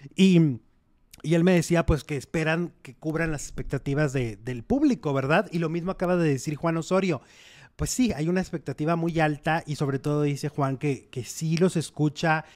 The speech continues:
que sí escucha al público y que sí está preocupado por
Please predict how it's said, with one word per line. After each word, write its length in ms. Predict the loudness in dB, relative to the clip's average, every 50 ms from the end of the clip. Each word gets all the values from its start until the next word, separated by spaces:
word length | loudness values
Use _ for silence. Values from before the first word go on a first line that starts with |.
| -20 -20 -20 -20 -20 _ -2
que 160 | 0 0 0
sí 420 | 0 -2 0 2 2 2 2 0 0
escucha 420 | 0 0 0 0 -2 -2 0 2
al 80 | 0 0
público 500 | 2 0 0 2 2 0 0 0 0 0
y 80 | 0 -2
que 160 | -4 -8 -8
sí 100 | -6 -8
está 280 | -4 0 0 0 2
preocupado 580 | 2 0 0 0 -2 0 0 2 2 2 0 0
por 240 | -2 -4 -4 -4